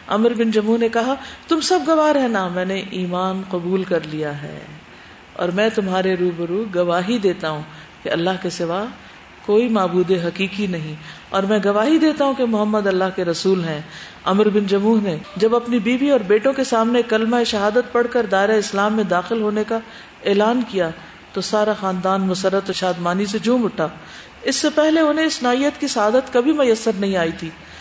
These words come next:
عمر بن جموح نے سیدنا مصعب بن عمیر کی طرف پیغام بھیجا کہ وہ ان کے گھر تشریف لائیں۔ سیدنا مصعب بن عمیر ان کی دعوت کو قبول کرتے ہوئے ان کے گھر تشریف لائے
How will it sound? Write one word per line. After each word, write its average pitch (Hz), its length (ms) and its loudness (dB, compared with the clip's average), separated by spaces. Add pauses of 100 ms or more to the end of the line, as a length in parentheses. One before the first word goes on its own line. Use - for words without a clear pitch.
(320)
عمر 262 260 2
بن 254 180 2
جموح 254 300 4
نے 262 100 4
سیدنا 220 420 4
مصعب 220 300 4
بن 214 160 2
عمیر 202 240 2
کی 240 140 -6
طرف 220 260 0
پیغام 185 360 2
بھیجا 170 300 2 (380)
کہ 220 80 4
وہ 226 120 6
ان 233 80 2
کے 226 160 -2
گھر 202 140 2
تشریف 196 420 -2
لائیں۔ 156 240 -2 (760)
سیدنا 311 380 4
مصعب 311 300 2
بن 285 140 2
عمیر 269 300 4
ان 277 140 0
کی 254 80 -4
دعوت 202 360 2
کو 240 140 0
قبول 254 280 4
کرتے 254 300 0
ہوئے 262 160 2
ان 240 80 -2
کے 220 160 0
گھر 226 100 2
تشریف 220 440 -2
لائے 254 200 0